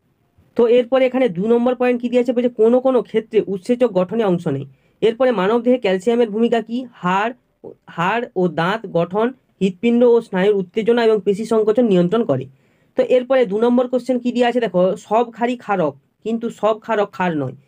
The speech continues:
এটি তোমাদের এবারের খুব ইম্পর্টেন্ট কোশ্চেন। তো এখানে অ্যান্সারটি কি হবে দেখো,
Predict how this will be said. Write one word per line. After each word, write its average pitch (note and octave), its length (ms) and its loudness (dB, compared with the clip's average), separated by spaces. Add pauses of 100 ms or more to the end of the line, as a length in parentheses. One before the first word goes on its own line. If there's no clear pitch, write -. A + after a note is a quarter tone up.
(140)
এটি G3+ 160 -2
তোমাদের A#3+ 360 2
এবারের A3+ 420 2
খুব A3+ 280 -6
ইম্পর্টেন্ট G#3 480 0
কোশ্চেন। F3 380 -2 (280)
তো G#3+ 60 2
এখানে A#3+ 180 0
অ্যান্সারটি A#3+ 420 0
কি B3 160 -2
হবে A3 140 0
দেখো, D#3+ 380 -2